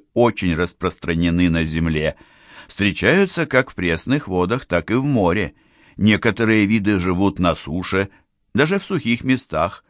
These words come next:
на листьях растений, на камнях, на стенах и тому подобном.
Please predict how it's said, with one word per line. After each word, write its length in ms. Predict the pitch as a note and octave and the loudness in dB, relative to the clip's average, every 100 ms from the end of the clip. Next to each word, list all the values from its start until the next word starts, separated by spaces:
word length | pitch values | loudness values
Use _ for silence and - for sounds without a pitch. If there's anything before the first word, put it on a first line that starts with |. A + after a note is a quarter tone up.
| _ _ - | _ _ -4
на 140 | F#3+ | -2
листьях 420 | F#3 E3 A#2 F#2 | -2 -2 -2 -2
растений, 580 | D#2+ D2 - B2 A#2 G2+ | -4 -4 -2 0 2 2
на 140 | E2+ | 0
камнях, 500 | E2 C#2 C#2+ F#2+ G2 | -2 -4 0 2 2
на 140 | E2+ E2+ | 0 -4
стенах 560 | - D2+ D2+ F2+ G2 _ _ _ | -4 -4 0 0 0 _ _ _
и 60 | G2 | -4
тому 280 | G#2 G2+ G2 | 0 0 2
подобном. 640 | G2 E2 F2+ F2+ F#2 | 0 0 -2 0 -2